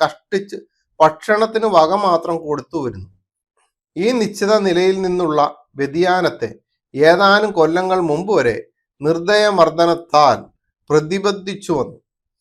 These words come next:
ഇപ്പോഴും ഈ വക സമുദായങ്ങളിൽ അധികം ആളുകളും ഇങ്ങനെ നിർബന്ധിച്ചു തുടങ്ങിയ നടപടിക്രമം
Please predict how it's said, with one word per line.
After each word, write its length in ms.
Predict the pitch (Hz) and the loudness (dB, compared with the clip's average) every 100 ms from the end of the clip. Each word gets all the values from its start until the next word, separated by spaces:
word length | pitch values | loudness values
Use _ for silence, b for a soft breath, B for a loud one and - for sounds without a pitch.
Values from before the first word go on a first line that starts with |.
| _ _ _ _ - | _ _ _ _ -8
ഇപ്പോഴും 580 | 165 - 226 226 226 - | -8 4 6 6 4 -4
ഈ 200 | 180 226 | -4 0
വക 260 | 269 202 196 | 2 2 0
സമുദായങ്ങളിൽ 800 | 160 147 151 165 165 156 147 - _ - | -2 0 4 6 4 2 -2 -4 _ -4
അധികം 480 | 139 180 233 196 | -2 0 0 2
ആളുകളും 480 | 147 139 127 127 123 _ 135 | 0 0 0 -2 -4 _ -10
ഇങ്ങനെ 400 | 143 165 160 - | -2 0 0 -2
നിർബന്ധിച്ചു 640 | 143 147 165 208 214 214 226 | -4 -4 -2 -2 -2 -6 -6
തുടങ്ങിയ 540 | 175 151 139 143 139 - - | -4 -2 -2 -4 -6 -8 -6
നടപടിക്രമം 800 | 139 135 185 220 190 143 110 107 | -2 0 2 0 -2 -4 -4 -8